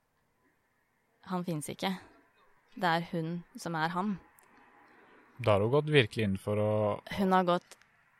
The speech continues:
Speaker 1: grundig til verks for å få til dette her. Og det er he-, det er helt vanvittig. Vi, jeg husker at, eh, hun og jeg, vi var på vei til Sørlandet, for hun er derfra,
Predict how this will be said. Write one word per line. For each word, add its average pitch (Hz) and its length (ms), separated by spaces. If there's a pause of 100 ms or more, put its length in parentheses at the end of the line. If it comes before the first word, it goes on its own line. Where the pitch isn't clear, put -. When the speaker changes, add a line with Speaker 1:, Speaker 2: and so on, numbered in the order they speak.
(440)
Speaker 1:
grundig 175 960
til 180 200
verks 165 480
for 165 240
å 156 40
få - 380 (240)
til 170 360 (240)
dette - 260
her. 160 340 (380)
Og 165 100
det 170 120
er 170 60
he-, - 320
det 180 120
er 160 140
helt 160 200
vanvittig. 185 520 (100)
Vi, 185 140 (640)
jeg 190 100
husker 185 380
at, - 220
eh, 175 520 (440)
hun 165 280
og 170 60
jeg, 165 200
vi 170 120
var 165 180
på 170 160
vei 156 420
til 160 420
Sørlandet, 165 520
for 185 100
hun 165 140
er 156 160
derfra, 165 260